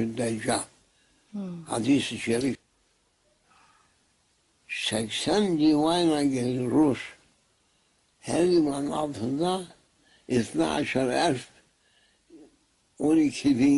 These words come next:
Speaker 1: insan var diyorlar. Her divanda. Yani her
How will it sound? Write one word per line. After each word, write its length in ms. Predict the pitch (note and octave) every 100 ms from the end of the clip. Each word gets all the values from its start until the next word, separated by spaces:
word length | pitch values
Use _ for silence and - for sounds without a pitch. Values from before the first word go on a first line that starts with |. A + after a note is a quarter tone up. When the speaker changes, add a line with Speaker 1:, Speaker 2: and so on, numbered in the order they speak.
| C3+
Speaker 1:
insan 460 | B2 - B2 A2+ G#2+
var 160 | G#2+ A2+
diyorlar. 380 | A2 A2 A#2+ - - _ _ _ _ _ _ _ _ _ _ _ _ -
Her 200 | B2 D3 D#3 B2
divanda. 640 | B2 A#2+ A#2 A2+ A2 G#2 - - - _ _ _ _ _ _ _ _ _ -
Yani 360 | - A2 A#2 G#2
her 240 | F#2 C#3